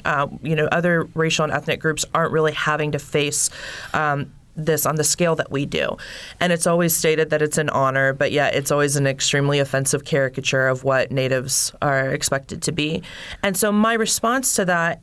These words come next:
is, if we can't get you to see us as human beings, if we can't get you to see the value in not mocking us, how can we expect you to care about these larger issues that we do face?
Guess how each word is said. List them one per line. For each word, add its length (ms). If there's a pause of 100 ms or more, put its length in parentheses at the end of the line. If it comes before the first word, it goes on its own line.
(100)
is, 180
if 180
we 120
can't 420
get 260
you 440 (380)
to 120
see 440
us 300
as 180
human 340
beings, 560 (260)
if 140
we 80
can't 280
get 160
you 140
to 80
see 300
the 120
value 600
in 200
not 240
mocking 540
us, 500 (460)
how 220
can 220
we 100
expect 440
you 40
to 80
care 300
about 240
these 240
larger 360
issues 420
that 120
we 120
do 200
face? 520